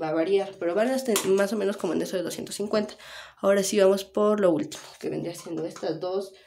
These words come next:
eh, Pokébolitas. Con su Pokémon y el cinturón. Ok, aquí quiero decir que hay varios modelos de cinturón, no es el único. Yo pedí, este, en línea este,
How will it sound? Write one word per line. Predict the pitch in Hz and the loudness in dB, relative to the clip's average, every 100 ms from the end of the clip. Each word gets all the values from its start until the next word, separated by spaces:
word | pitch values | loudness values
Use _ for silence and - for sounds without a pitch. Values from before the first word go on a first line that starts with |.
| _ _ - | _ _ -8
eh, | - 151 - | -6 -6 -10
Pokébolitas. | - 131 156 240 247 392 381 - - _ _ - - - - - _ | -10 -6 -4 -4 -2 0 0 -4 -18 _ _ -16 -16 -20 -20 -20 _
Con | - 170 156 | -2 -2 -2
su | - | -8
Pokémon | - - 185 226 302 - - - | -14 -8 -2 0 0 -4 -14 -2
y | - | 2
el | 196 | 2
cinturón. | 240 226 254 262 262 | 2 -2 2 2 0
Ok, | 214 214 196 | -2 2 0
aquí | - | 0
quiero | 247 320 226 | 0 2 4
decir | 196 240 240 | 2 0 0
que | 247 | 0
hay | 226 | 2
varios | 214 220 220 | 2 2 0
modelos | 202 165 165 175 165 | 0 0 2 0 0
de | 165 | -4
cinturón, | 165 175 - 254 262 - - - | -4 -4 2 2 2 -4 -14 -2
no | 226 226 226 | 4 8 8
es | 226 240 | 6 6
el | 240 | 6
único. | 262 254 247 - - - | 6 4 2 -4 -6 -16
Yo | - 220 214 | 2 4 6
pedí, | 254 233 226 233 233 | 4 4 4 2 0
este, | 190 - - 170 - 180 | -2 -2 0 0 -2 -4
en | 180 190 | 0 2
línea | 202 214 226 214 175 | 2 2 2 2 2
este, | 196 - 381 | 0 0 -2